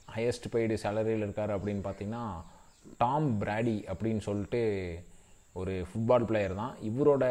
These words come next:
இயர்லி இன்கம் எவ்வளோ அப்படின்னு பார்த்தீங்கன்னா, செவன்ட்டி சிக்ஸ் மில்லியன் டாலர்ஸ் வந்து சேலரியா வந்து ஏர்ன் பண்றாரு. நிறைய பார்த்தீங்கன்னா, ஃபுட்பால் பிளேயர்ஸ் தான் வந்து இந்த ஹையஸ்ட் பெய்டு சேலரியில இருப்பாங்க. அதுக்கப்புறம் தான் பேஸ்கெட் பால் வரும், அதுக்கப்புறம் தான் இந்த ரேஸ் கார்ஸு,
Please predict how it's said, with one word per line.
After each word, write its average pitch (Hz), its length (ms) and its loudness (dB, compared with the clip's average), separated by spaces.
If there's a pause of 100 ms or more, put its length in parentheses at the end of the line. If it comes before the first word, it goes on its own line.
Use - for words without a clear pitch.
(120)
இயர்லி 147 400 4
இன்கம் 127 360 0
எவ்வளோ 110 280 2
அப்படின்னு 113 320 0
பார்த்தீங்கன்னா, 110 380 -8
செவன்ட்டி 117 320 -2
சிக்ஸ் 117 320 -6
மில்லியன் 107 440 -2
டாலர்ஸ் 110 380 -2
வந்து 107 360 0 (340)
சேலரியா 107 480 -2
வந்து 110 240 -2
ஏர்ன் 107 240 0
பண்றாரு. 90 360 -6 (680)
நிறைய 165 460 -2
பார்த்தீங்கன்னா, 135 400 0
ஃபுட்பால் 120 380 2
பிளேயர்ஸ் 120 320 0
தான் 127 140 -2
வந்து 117 200 -2
இந்த 120 160 -2
ஹையஸ்ட் 113 360 -2
பெய்டு 107 300 2
சேலரியில 101 500 -2
இருப்பாங்க. 95 260 -6
அதுக்கப்புறம் 107 400 -2
தான் 110 100 -2
பேஸ்கெட் 101 360 0
பால் 98 120 0
வரும், 101 200 -4
அதுக்கப்புறம் 98 420 -6
தான் 110 80 -4
இந்த 101 120 -2
ரேஸ் 101 280 -4
கார்ஸு, 95 440 -6